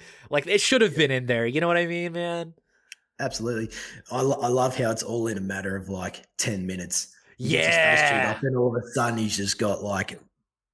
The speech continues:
Speaker 2: creatures
Speaker 1: But
Speaker 2: all
Speaker 1: I
Speaker 2: over
Speaker 1: think that
Speaker 2: his
Speaker 1: they do
Speaker 2: face.
Speaker 1: those
Speaker 2: It's
Speaker 1: types of
Speaker 2: fucking
Speaker 1: things to really, like, put into you like this. The Outback is not a safe place.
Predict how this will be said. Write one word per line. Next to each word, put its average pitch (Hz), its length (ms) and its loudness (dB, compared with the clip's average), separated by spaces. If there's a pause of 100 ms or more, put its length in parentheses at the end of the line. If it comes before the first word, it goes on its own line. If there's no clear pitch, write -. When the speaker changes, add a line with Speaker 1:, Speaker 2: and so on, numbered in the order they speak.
(280)
Speaker 2:
creatures 117 500 2
Speaker 1:
But 240 60 6
Speaker 2:
all 262 60 8
Speaker 1:
I 254 40 4
Speaker 2:
over 214 100 0
Speaker 1:
think 349 200 4
that - 40 2
Speaker 2:
his 277 80 2
Speaker 1:
they 240 140 6
do 220 240 4
Speaker 2:
face. 339 100 4
Speaker 1:
those 220 220 6
Speaker 2:
It's - 60 -2
Speaker 1:
types 196 240 2
of - 40 -6
Speaker 2:
fucking 185 140 -2
Speaker 1:
things 196 340 0
to 185 100 -2
really, 165 460 0
like, 143 440 -2
put 170 140 0
into 165 220 -2
you 139 120 2
like 120 220 0
this. 131 160 -4
The 143 160 -2
Outback 135 480 2
is 117 140 0
not 120 280 2
a 120 60 -2
safe 113 400 -2
place. 92 460 -8